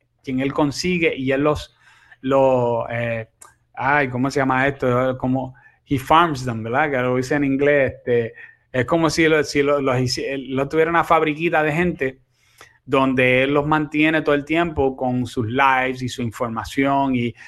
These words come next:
y Eliezer es bien astuto tratando de mantenerse todo el tiempo en las noticias, eh, de alguna forma,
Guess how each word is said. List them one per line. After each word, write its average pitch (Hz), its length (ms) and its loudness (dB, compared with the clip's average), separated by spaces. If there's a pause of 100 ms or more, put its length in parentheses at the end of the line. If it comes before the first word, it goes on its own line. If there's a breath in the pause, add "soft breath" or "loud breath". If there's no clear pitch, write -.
(140 loud breath)
y 127 600 2
Eliezer 127 560 0
es 135 100 -2
bien 147 180 2
astuto 170 480 0
tratando 131 420 0
de 143 60 2
mantenerse 143 600 -2
todo 131 220 2
el 131 120 -2
tiempo 143 400 0
en 135 80 -2
las 127 100 -2
noticias, 147 680 0 (360 loud breath)
eh, 131 240 0
de 127 80 0
alguna 139 340 2
forma, 170 520 2